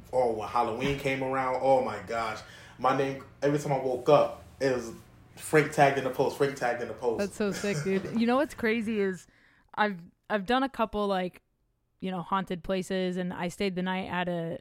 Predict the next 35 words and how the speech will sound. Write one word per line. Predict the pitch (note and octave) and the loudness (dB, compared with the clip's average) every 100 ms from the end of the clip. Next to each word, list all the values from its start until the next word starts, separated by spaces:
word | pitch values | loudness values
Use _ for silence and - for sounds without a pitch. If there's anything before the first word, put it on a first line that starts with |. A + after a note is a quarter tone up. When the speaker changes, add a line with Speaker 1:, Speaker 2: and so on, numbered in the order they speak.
| - | -10
Speaker 2:
a | E3 | -4
haunted | F#3+ F3+ F#3 | -4 -2 -4
asylum | E3+ - F3+ F3+ F3+ E3+ | -6 -2 0 0 -2 -4
in, | E3 D#3+ - | -4 -8 -8
in, | E3 E3 | -8 -6
uh, | D#3+ D#3 - - | -6 -8 -12 -2
Illinois, | A3 G#3 F#3 F#3+ F3+ | 2 2 2 0 0
like, | F3 F3 - - | -2 -4 -8 -6
in | F#3 F3 | -4 -4
rural | E3+ F#3+ F#3 F#3 | 0 2 2 0
Illinois, | F#3 F3+ F3 F3+ F3+ E3+ - _ _ _ _ | -2 -2 -2 0 -2 -4 -8 _ _ _ _
and | F#3 F3+ F3+ F3 E3+ - _ _ - | -2 0 2 0 -4 -10 _ _ 0
it | G3 | 4
was | A3 G#3 | 4 2
pretty | D4+ D4+ | -2 -2
crazy, | - G#3+ A#3 G3 F#3+ F#3 | 2 2 2 0 -2 -4
but | E3+ G3 F#3 F3+ - _ _ | -2 0 0 -4 -10 _ _
no-, | G3+ A#3 B3+ | 0 2 2
nothing | A3+ B3 B3+ | 0 0 0
really | A3+ A#3 G3+ | 0 0 0
happened. | F3+ G3 B3+ B3+ C4+ | 0 -2 0 -2 -2
Like, | F3+ G3 F3 | 0 0 2
we | A3 | 2
didn't | G#3 - | 2 0
capture | F3+ F3 G#3 G3+ | -4 -2 0 2
anything, | G#3 G3 G#3+ G#3+ G#3+ G#3 | 2 0 0 2 2 2
you | G3+ | 2
know, | G3+ | 2
but | F#3+ F#3 F3+ - - _ _ - | 0 0 -2 -6 -20 _ _ 2
after | G3+ A3+ A3+ | 2 4 4
I | |
posted | G#3 G#3 G3 G3 | 4 4 2 -2
that | E3+ | 0
video, | F3+ G3+ G3 | 0 2 2
I, | F#3 F3+ | 0 -2